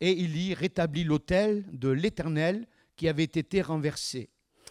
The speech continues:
Il prit douze pierres d'après le nombre des tribus des fils de Jacob, auxquelles l'Éternel avait dit, « Israël sera ton nom. »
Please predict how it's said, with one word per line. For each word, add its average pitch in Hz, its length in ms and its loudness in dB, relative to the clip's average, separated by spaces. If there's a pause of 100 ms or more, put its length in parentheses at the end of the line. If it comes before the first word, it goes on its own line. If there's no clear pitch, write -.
(160)
Il 131 160 -6
prit 160 220 0
douze 180 400 0
pierres 202 720 -2
d'après 151 500 2
le 151 140 0
nombre 156 640 0 (160)
des 135 160 -6
tribus 151 480 -6
des 131 140 0
fils - 400 -8
de 131 160 -4
Jacob, 190 500 2 (500)
auxquelles 160 360 0
l'Éternel 180 560 0
avait 147 240 -2
dit, « 196 320 -6 (420)
Israël 170 560 0
sera 156 640 -2
ton 156 160 2
nom. » 175 260 4